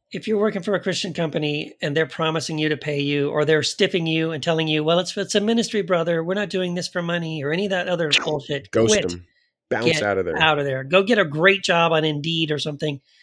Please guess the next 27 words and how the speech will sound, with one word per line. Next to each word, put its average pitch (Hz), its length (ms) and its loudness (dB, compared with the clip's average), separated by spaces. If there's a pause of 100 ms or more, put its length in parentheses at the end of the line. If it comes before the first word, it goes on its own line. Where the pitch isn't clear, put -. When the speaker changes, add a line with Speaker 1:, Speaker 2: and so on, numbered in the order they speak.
(140)
Speaker 2:
<laughs> - 280 -6
Speaker 1:
Um, 139 240 6
Speaker 2:
Find 110 180 4
something. 101 500 -2 (160)
<laughs> - 200 -2
Speaker 1:
just 151 240 4
something 220 320 4
that 190 200 -2
from, 180 220 -4 (140)
from 180 140 2
a 170 60 2
company 196 420 4
that 165 180 2
will, 156 140 2
like, 151 220 0 (100)
you 180 260 0
work 208 240 6
these 202 180 2
hours, 180 340 4
you 156 120 -4
get 180 180 0
this - 160 -4
paycheck, 151 500 -2
and 127 260 -6 (180)
that's 160 260 0
Speaker 2:
Yeah. - 60 0
Speaker 1:
it. 123 100 -4